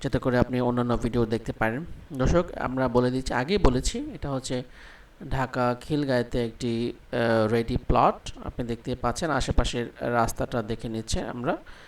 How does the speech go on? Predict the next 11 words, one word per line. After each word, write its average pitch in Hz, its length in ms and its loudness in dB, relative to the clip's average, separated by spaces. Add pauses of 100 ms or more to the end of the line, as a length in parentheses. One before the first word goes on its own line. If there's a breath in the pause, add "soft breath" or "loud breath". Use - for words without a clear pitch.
(240 loud breath)
এবং 120 320 0
আশেপাশের 120 560 -2
বিল্ডিংগুলো 127 560 0
আপনাদেরকে 117 520 0
আমি 113 180 0
দেখাচ্ছি 110 540 -2
ঘুরে 117 320 0
ঘুরে। 131 240 -2 (640)
এবং, 120 280 -2 (760 loud breath)
আহ, 120 460 0
দর্শক, 131 360 4